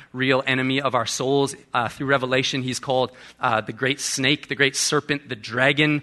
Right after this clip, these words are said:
Uh, he's called throughout Scripture the ruler of this present age, the ruler of this world.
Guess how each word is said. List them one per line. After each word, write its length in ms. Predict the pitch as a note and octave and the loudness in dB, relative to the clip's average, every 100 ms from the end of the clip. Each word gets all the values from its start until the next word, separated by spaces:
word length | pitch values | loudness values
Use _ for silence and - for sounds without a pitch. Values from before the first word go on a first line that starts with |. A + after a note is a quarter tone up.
| - - - | -8 -18 -4
Uh, 220 | - A#2+ | 2 2
he's 160 | A#2 A#2+ | 2 -4
called 240 | - C3 | -2 -2
throughout 220 | C#3+ C3 C3 | 2 2 2
Scripture 320 | D#3 D3 C#3 | -4 -4 -6
the 100 | A#2+ | -6
ruler 560 | A#2 C3 D3 D3+ D3 - - | -4 -2 2 4 2 -2 -2
of 160 | C3+ A#2+ | -2 0
this 200 | C3+ - _ | -2 -2 _
present 340 | - C3 C3 C3 | 0 0 0 -6
age, 380 | D3 D3+ D3+ A#2 | 0 2 2 0
the 100 | B2 | -6
ruler 320 | A#2 C#3 D3 | -2 0 2
of 180 | D3 C3+ | 0 0
this 180 | B2 - | -2 -4
world. 380 | A#2 B2+ C#3+ | -4 0 0